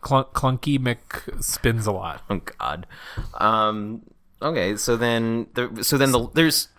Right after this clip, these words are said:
Speaker 2: fifty minutes of the movie left
Speaker 1: Yes,
Speaker 2: at this point.
Speaker 1: but th-, but it goes pretty quick here. So basically,
Speaker 2: Kinda.
Speaker 1: his, his friend is blind. They go
Speaker 2: Not
Speaker 1: to
Speaker 2: a lot happens, but over the course of a lot of time
Speaker 1: Yes.
Speaker 2: is, is
Speaker 1: His friend
Speaker 2: what
Speaker 1: is
Speaker 2: what
Speaker 1: blind, and they go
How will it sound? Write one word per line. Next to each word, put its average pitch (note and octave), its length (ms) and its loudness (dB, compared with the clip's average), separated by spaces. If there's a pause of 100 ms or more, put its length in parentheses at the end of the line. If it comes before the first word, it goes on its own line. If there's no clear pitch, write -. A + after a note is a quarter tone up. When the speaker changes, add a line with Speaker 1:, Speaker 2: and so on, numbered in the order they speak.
(920)
Speaker 2:
fifty C4+ 380 6
minutes C3+ 380 6
of F#2+ 80 4
the F#2 80 2
movie F2+ 260 2
left D2+ 140 2
Speaker 1:
Yes, B2 100 6
Speaker 2:
at F2 80 0
this - 160 -2
point. E3+ 240 4
Speaker 1:
but D3+ 80 -8
th-, E3+ 140 2
but F#3 100 6
it F#3 100 2
goes A3+ 220 6
pretty F#3 240 4
quick C3 300 0
here. G2+ 240 0
So D#3+ 140 2
basically, F3 1000 6 (460)
Speaker 2:
Kinda. - 680 -4
Speaker 1:
his, E3 280 4
his D#3+ 180 2
friend G3+ 300 6
is F3+ 100 4
blind. B2 540 6
They C#3 140 6
go D3+ 100 8
Speaker 2:
Not G#3+ 160 8
Speaker 1:
to A#3+ 40 8
Speaker 2:
a - 20 6
lot D3+ 260 6
happens, C3+ 560 0
but C3 400 2
over A#2+ 240 2
the A2 80 0
course G#2 280 2
of G2+ 80 -2
a E2 40 -4
lot D2 180 0
of C#2 60 -8
time C3 100 -2
Speaker 1:
Yes. G#2 260 0
Speaker 2:
is, - 200 -4
is E2 100 -4
Speaker 1:
His C#3+ 100 -2
friend G#3+ 180 6
Speaker 2:
what A3 40 2
Speaker 1:
is F#3 60 -2
Speaker 2:
what - 80 -4
Speaker 1:
blind, F3 240 6
and E3 60 2
they E3 60 2
go D3+ 160 8